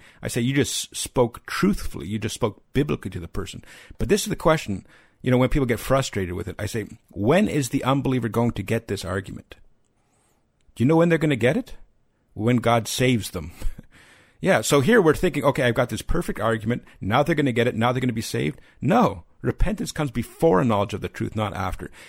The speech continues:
And this is one of the examples that I give how blatantly obvious that is. It was my third debate with Paul Baird. I did it down at Eric Coven's studios down in, uh, Pensacola, Florida. And I knew what he was gonna say. I've been reading his blog, and, you know, we had a lot of exchanges.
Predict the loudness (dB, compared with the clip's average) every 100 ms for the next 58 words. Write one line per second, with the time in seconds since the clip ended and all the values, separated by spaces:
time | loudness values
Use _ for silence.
0 | -18 -4 0 2 2 2 2 2 2 0
1 | 0 0 0 -2 -4 -4 -2 -2 0 -2
2 | -2 0 0 2 -2 0 0 0 -4 -6
3 | -8 -10 -12 -16 -20 _ _ -20 _ -2
4 | 0 2 2 4 4 2 2 0 0 0
5 | -2 0 0 0 -2 -4 -4 -4 -2 -2
6 | -2 -4 -4 -2 -2 -2 -2 -2 -4 -4
7 | -2 -4 -4 -4 -4 -6 -8 -6 -4 -4
8 | -6 -8 -8 -6 -4 -2 -4 -8 -20 -20
9 | -20 _ -2 2 6 6 6 6 2 -4
10 | -2 -2 -2 0 2 2 0 -2 -4 -2
11 | -2 -6 -6 -6 -6 -6 -6 -4 0 0
12 | 0 -4 -8 -6 -6 -8